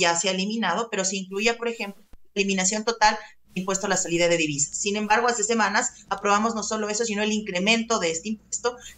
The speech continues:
que inyecta recursos directos a la economía. Más planteamos la banca pague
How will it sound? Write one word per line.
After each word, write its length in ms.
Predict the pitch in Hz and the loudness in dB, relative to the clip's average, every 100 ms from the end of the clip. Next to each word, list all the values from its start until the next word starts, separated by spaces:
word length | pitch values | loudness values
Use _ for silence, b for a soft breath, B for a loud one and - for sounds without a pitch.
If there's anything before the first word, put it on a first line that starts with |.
| B | B
que 80 | - | 0
inyecta 340 | 240 202 - | 4 2 2
recursos 400 | 196 175 - 190 | -2 -2 -6 -6
directos 320 | 180 160 156 - | 0 0 -2 -6
a 80 | 147 | -6
la 40 | |
economía. 400 | - - - - - - _ - - | -6 -10 -10 -10 -14 -20 _ -8 2
Más 160 | 330 | 2
planteamos 680 | 330 254 233 233 220 294 - B B - | 4 0 4 4 4 2 -2 B B 0
la 100 | 165 | 4
banca 420 | 180 180 220 330 | 6 4 2 4
pague 400 | 208 175 208 285 | 4 4 2 -2